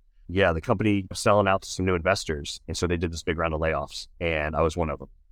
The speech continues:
And everyone at the company was like, "They're laying John off? Uh-oh, none of our jobs are safe."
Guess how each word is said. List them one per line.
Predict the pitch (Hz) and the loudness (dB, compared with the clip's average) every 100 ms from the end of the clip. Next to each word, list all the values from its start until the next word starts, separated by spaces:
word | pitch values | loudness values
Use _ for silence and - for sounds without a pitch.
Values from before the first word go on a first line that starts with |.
| - | -8
And | 104 113 | 0 4
everyone | 143 151 | 4 4
at | 156 | 0
the | |
company | 123 123 113 | 2 2 2
was | 101 | 0
like, | 87 | -2
"They're | 120 135 | -2 -2
laying | 117 80 | -4 -4
John | 76 95 123 | 2 4 4
off? | 147 147 - | 4 0 2
Uh-oh, | 120 80 80 | 0 0 0
none | 117 110 | 2 4
of | |
our | 82 | 4
jobs | 82 82 - | 2 -2 -4
are | |
safe." | - 110 95 | 2 4 4